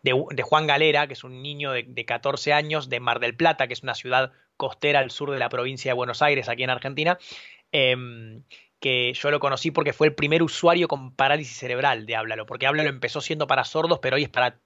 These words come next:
todo un abanico de personas con discapacidades comunicacionales, eh, y yo lo conocí porque me, sus acompañantes terapéuticas me mandaron un video en dos mil diecisiete, cuando no existía la empresa todavía, mostrándome cómo Juan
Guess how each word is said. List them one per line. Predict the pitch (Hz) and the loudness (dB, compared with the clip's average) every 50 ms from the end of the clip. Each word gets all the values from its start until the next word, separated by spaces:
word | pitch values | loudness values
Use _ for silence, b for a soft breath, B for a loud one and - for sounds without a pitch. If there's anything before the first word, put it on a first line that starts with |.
| _ _ | _ _
todo | - 185 180 180 170 175 170 170 170 b b b b b b b | 4 6 6 8 8 6 6 4 2 b b b b b b b
un | 147 143 | 0 2
abanico | 143 143 139 139 147 151 143 - 151 | 4 4 4 2 0 0 0 2 2
de | 139 131 123 117 | 4 2 0 0
personas | 113 - 120 - - 143 131 | -2 -4 -4 -2 -2 -4 -4
con | - 131 117 | -2 -4 -6
discapacidades | 120 - - 120 - 120 - 139 139 131 - | -4 -2 0 2 2 2 2 2 2 2 0
comunicacionales, | - 123 120 120 120 120 127 - - 151 156 156 160 180 175 - B B B B B B B B | -2 -6 -4 -2 0 0 0 0 2 2 2 2 2 0 -4 -10 B B B B B B B B
eh, | - 147 131 123 123 127 | -4 -2 0 0 0 -2
y | 135 | -4
yo | 131 - 156 | -2 0 2
lo | 156 156 | 2 2
conocí | 151 151 147 135 - 165 | 2 2 0 0 -2 -2
porque | 160 165 165 151 135 143 131 123 120 117 117 113 - B B B B B B - | 0 2 2 2 2 2 2 2 2 0 -2 -4 -8 B B B B B B -10
me, | 139 127 127 120 117 113 110 110 110 113 117 113 - 117 | -4 -2 0 0 0 0 -2 -4 -6 -8 -12 -14 -16 -14
sus | 123 - - 127 - | -12 -10 -8 -4 -2
acompañantes | 135 135 135 123 123 143 151 147 151 - | -2 0 0 2 2 2 2 2 0 2
terapéuticas | - 139 135 - 156 160 147 170 156 139 127 | 2 2 4 4 2 0 0 0 0 0 0
me | |
mandaron | 127 127 127 135 139 143 | -2 -2 -2 -2 -2 -2
un | 143 139 | -4 -4
video | 131 135 131 139 160 160 | -2 0 4 6 6 6
en | 151 139 | 6 4
dos | 131 120 131 | 0 -4 -2
mil | 151 156 160 | -4 -2 -2
diecisiete, | 151 151 123 - 123 113 - 185 185 165 - 135 131 | 0 0 -2 -2 -4 -4 0 2 4 4 4 2 0
cuando | 120 120 120 120 | 0 0 0 0
no | 147 | -2
existía | 147 - - 135 - 165 | -4 -4 -4 0 2 2
la | 147 135 | 4 2
empresa | 131 131 - 160 147 - 135 127 | 2 0 2 0 2 2 0 -2
todavía, | 131 127 127 131 139 147 156 - B B B B B B B B B B | 2 2 2 4 4 2 2 0 B B B B B B B B B B
mostrándome | - 131 127 - 151 151 147 147 147 151 | -6 -4 0 2 2 2 4 2 2 0
cómo | 151 156 151 143 | 0 -2 -4 -4
Juan | - - 156 156 160 165 170 - | 0 4 4 4 4 4 0 -8